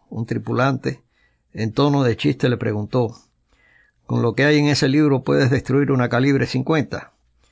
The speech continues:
A lo que Manolín respondió serenamente: "No se puede, pero me va a dar valor para enfrentarla". En su carácter había una ambivalencia.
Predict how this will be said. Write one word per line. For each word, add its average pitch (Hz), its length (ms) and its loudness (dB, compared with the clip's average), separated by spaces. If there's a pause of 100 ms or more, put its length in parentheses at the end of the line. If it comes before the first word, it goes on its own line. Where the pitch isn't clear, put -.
(440)
A 117 120 -2
lo 120 120 0
que 117 120 -2
Manolín 117 400 0
respondió 123 480 0
serenamente: 120 800 -2 (360)
"No 113 140 -4
se 123 140 -2
puede, 131 360 -2 (580)
pero 113 200 -4
me 110 100 -4
va 117 140 0
a 127 40 2
dar 127 220 2
valor 127 380 0
para 117 160 -2
enfrentarla". 104 760 -8 (1200)
En 117 100 -4
su 135 120 -2
carácter 165 640 0
había 147 520 2 (320)
una 139 380 2
ambivalencia. 117 800 -2